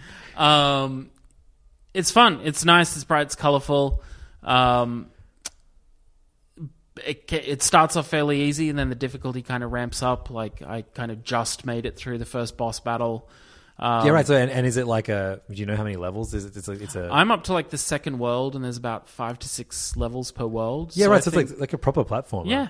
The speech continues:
Speaker 2: Yeah,
Speaker 1: It's
Speaker 2: cool.
Speaker 1: a full-on proper game. Um, it's, it's something that I think, like, I, I'm not inclined to sit down and play it, um, like, for an hour or so,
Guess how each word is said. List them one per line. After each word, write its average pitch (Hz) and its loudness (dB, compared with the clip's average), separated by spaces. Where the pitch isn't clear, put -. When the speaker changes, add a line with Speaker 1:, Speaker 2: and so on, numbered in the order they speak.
Speaker 2:
Yeah, 143 0
Speaker 1:
It's - -6
Speaker 2:
cool. 113 2
Speaker 1:
a - -20
full-on 175 -4
proper 151 -8
game. 139 -10
Um, 127 -2
it's, - 0
it's 170 -2
something 196 4
that 180 2
I 165 4
think, 156 0
like, 143 2
I, 139 2
I'm 139 -2
not 156 0
inclined 135 -6
to 139 -6
sit - -6
down 120 -4
and 117 -8
play 117 -2
it, - -8
um, 117 -2
like, 117 -6
for 135 -2
an 123 -2
hour 135 2
or 143 0
so, 190 -2